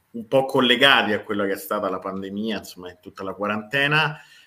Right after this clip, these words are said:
eh, chiedo a tutte e due da dove ripartire, quindi, mm, dopo questo periodo un po' di, di stasi per alcuni, insomma, e da dove ripartiamo?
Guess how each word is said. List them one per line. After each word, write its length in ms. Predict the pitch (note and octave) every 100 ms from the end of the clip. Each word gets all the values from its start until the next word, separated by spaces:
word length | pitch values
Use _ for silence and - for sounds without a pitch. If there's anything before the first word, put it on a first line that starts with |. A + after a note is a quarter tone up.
| _
eh, 420 | - A2 A2 G#2+
chiedo 280 | G#2+ C#3+ C#3+
a 40 | C3+
tutte 260 | B2 -
e 40 | B2
due 600 | B2 A2 G2+ G2+ G2+ -
da 260 | A2 A2+ C3
dove 280 | D#3+ E3
ripartire, 680 | D#3 D3 - - - F#2 F#2
quindi, 460 | F#2 A2 G2+ G2+ F#2+ F#2
mm, 360 | G#2+ G#2 G2+
dopo 280 | G#2 B2 B2
questo 380 | B2+ B2+ - A#2
periodo 440 | A2+ A2+ A2+ A2+
un 240 | A2 G#2+ -
po' 180 | A2
di, 260 | G#2 G#2 G2+
di 100 | A2+ G#2
stasi 420 | - A2 G#2+ G2+
per 140 | G#2
alcuni, 380 | G2+ - G#2+ G#2
insomma, 460 | G2 - G#2+ G2+ - - - - _ _
e 840 | A#2+ A2+ A2 G#2+ G#2+ G#2 G#2 G#2 - _
da 180 | -
dove 200 | C3 D#3
ripartiamo? 800 | D3+ D3 B2+ - G2+ E2+ E2+ -